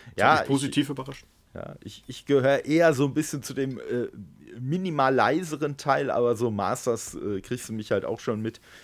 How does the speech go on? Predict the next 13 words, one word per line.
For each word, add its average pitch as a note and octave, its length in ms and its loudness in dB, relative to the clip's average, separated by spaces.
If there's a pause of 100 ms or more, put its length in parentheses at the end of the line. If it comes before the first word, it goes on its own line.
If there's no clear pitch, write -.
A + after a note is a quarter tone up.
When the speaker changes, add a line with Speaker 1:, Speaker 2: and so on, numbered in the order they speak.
(120)
Speaker 2:
Ich, - 260 -12
äh, G2 380 -6 (260)
warte A#2 540 2
aktuell C3+ 680 -2
auch B2 360 -4
auf, A#2 520 -2
äh, G#2+ 280 -2
zwei A#2 480 0
neue A2+ 280 2
Skeletors, B2+ 1040 0
äh, A2 180 -4
von G#2 360 -6 (160)
Müller. A#2 380 0